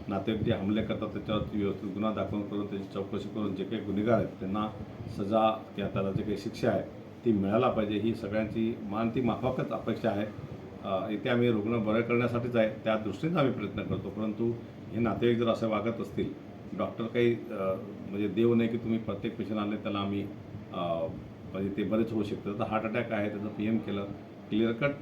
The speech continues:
हार्ट अटॅकचा केस आहे, त्याच्यात त्यांनी सगळ्या गोष्टी केल्या, आयसीयूला पण ठेवलं आणि सगळ्याच आपल्याकडनं सगळे मॅनेजमेंट प्रॉपर झालेली आहे. तर त्या व्यतिरिक्त त्यांनी आल्यापासूनच त्याचा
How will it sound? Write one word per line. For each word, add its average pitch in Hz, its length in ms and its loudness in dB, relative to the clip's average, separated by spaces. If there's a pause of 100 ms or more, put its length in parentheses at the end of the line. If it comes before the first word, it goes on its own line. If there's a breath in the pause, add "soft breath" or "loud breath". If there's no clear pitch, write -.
(280)
हार्ट 104 280 -4
अटॅकचा 107 280 0
केस 101 300 -4
आहे, 90 220 -2
त्याच्यात 101 200 -4
त्यांनी 113 280 -4
सगळ्या 120 260 -2
गोष्टी 117 260 -2
केल्या, 104 240 -2
आयसीयूला 113 320 0
पण 117 120 0
ठेवलं 90 280 -4 (640)
आणि 101 360 -4
सगळ्याच 175 340 0
आपल्याकडनं 123 540 0
सगळे 117 200 0
मॅनेजमेंट 110 380 0
प्रॉपर 110 320 -2
झालेली 92 360 -2
आहे. - 420 -10
तर 101 120 -8
त्या 123 100 2
व्यतिरिक्त 143 360 4
त्यांनी 131 180 2
आल्यापासूनच 131 560 4
त्याचा 135 200 0